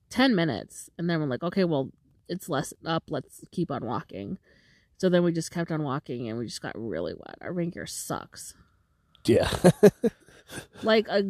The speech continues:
Speaker 1: garbage bag would have been dry. I was so wet. And I, you know what? I even wrote on my, on our blog, we have a gear page where, like, gear we recommend. No, no,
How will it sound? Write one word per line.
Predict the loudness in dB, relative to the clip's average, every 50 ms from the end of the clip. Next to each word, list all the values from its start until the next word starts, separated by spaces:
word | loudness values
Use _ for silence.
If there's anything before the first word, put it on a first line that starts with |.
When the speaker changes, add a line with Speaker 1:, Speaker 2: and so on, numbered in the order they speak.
| -4 -8 -10 -6
Speaker 1:
garbage | -2 2 4 4 4 4 0 -2 -4
bag | -8 -6 -4 -4 -4 -4 -6
would | -6 -6 -6
have | -6 -6
been | -6 -8 -8 -6 -6 -8 -10 -10 _ _ _ _ -18 -10
dry. | -8 -6 -6 -2
I | 2 4 4 4
was | 4 2 -2
so | -6 -8 -8 -2 2 4 4 4 4
wet. | 2 -2 -6 -10 -10 -14 -18 -20 _ _ _ _ -4
And | 0 2
I, | 4 4
you | 4 2 2
know | 4 4 4
what? | 4 2 0 -2 -2
I | -2
even | 0 0 2 2 2
wrote | 2 2 0 0 -2 -6 -8
on | -8 -8 -6
my, | -6 -6 -6 -6 -6 -8 -8
on | -8 -8 -8
our | -8 -10 -10 -10 -10 -10
blog, | -12 -12 -10 -8 -6 -6 -6 -6 -6
we | -6 -6
have | -6 -6 -8 -8
a | -8 -8 -8 -8
gear | _ -8 -6 -4 -4 -2 -2 -4 -4 -8 _ _ -20 -20 -20 -20 -20 -20 -14 _ 4
page | 6 6 8 6 4 2 0 -4 -8 -8 -6
where, | -4 -2 -2 -2 -2 -2
like, | -2 -4 -6 _
gear | -8 -6 -4 -4
we | -2 -2
recommend. | -2 -4 -6 -6 -6 -6 -4 0 2 4
No, | 6 6
no, | 8 6 4 4 0